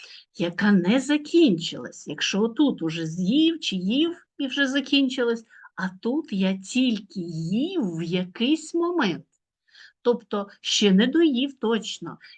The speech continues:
«Я їв яблуко в який момент?» — каже черв'як. «Коли моя мама прийшла». Отже, мама прийшла, це якийсь був момент, а він якраз тоді їв. «I was eating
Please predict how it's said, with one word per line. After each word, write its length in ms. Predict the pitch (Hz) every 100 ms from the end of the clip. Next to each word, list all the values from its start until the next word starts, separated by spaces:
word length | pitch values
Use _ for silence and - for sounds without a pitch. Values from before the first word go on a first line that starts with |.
| -
«Я 160 | 185
їв 360 | 185 196 214 165
яблуко 760 | - 170 294 381 269 185 165 165
в 60 |
який 380 | 208 311 - 170
момент?» — 460 | 156 143 147 139 -
каже 320 | 139 143 147
черв'як. 460 | - 156 147 147 -
«Коли 280 | - 196 185
моя 300 | 180 160 156
мама 500 | 160 175 302 330 302
прийшла». 800 | - 247 247 - - 220 190 - _ _ _ _ - -
Отже, 260 | 185 160
мама 420 | 202 330 240 170
прийшла, 560 | 165 202 226 226 262 165
це 180 | - 180
якийсь 360 | 185 202 196
був 280 | 165 170 160
момент, 580 | 220 262 160 135 226 294 _ _ _ - - -
а 100 | 180
він 180 | 208
якраз 460 | 339 359 320 330 330
тоді 320 | - 294 294
їв. 360 | 214 151 131 - -
«I 360 | 208 180 165
was 380 | 160 165 156 - _ -
eating 600 | 160 - - 233 285